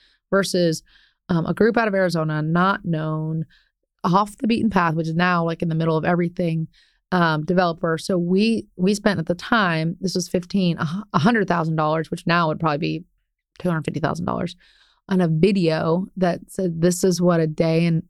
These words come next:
day in your life will look like at the Union." And it was, they still have, I think you can still go to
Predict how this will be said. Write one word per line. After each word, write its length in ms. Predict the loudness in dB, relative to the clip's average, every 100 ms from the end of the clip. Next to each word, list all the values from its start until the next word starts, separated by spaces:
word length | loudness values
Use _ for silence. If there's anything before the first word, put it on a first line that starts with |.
| -8
day 240 | 0 2 4
in 80 |
your 160 | 4 4
life 180 | 2 0
will 140 | -8 -12
look 120 | -8
like 120 | -6
at 80 | -4
the 100 | -4
Union." 420 | -2 -2 -2 -2
And 140 | -2 -2
it 20 |
was, 280 | -2 -4 -10 _ _ _ _ _ _ -18 -6
they 180 | 2 2
still 220 | 4 2
have, 160 | 2 0
I 80 |
think 160 | -2 -4
you 80 | -4
can 100 | -6
still 140 | -2
go 140 | 0
to 100 | 0